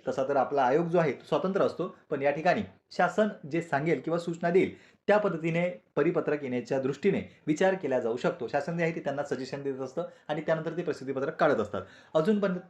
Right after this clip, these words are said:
पर्यंत तरी एमपीएससीने याबाबत प्रसिद्धीपत्रक काढलेलं नाहीये, पण लवकरच प्रसिद्धीपत्रक आपल्याला दिसू शकते.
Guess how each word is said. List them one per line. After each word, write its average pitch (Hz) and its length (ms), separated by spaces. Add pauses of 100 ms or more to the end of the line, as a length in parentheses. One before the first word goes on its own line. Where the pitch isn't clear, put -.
(100)
पर्यंत 165 180 (100)
तरी 170 160 (100)
एमपीएससीने 147 520
याबाबत 143 420 (200)
प्रसिद्धीपत्रक 175 640
काढलेलं 113 380
नाहीये, 156 280
पण 117 240
लवकरच 127 460 (220)
प्रसिद्धीपत्रक 180 580
आपल्याला 139 300
दिसू 165 200
शकते. 98 260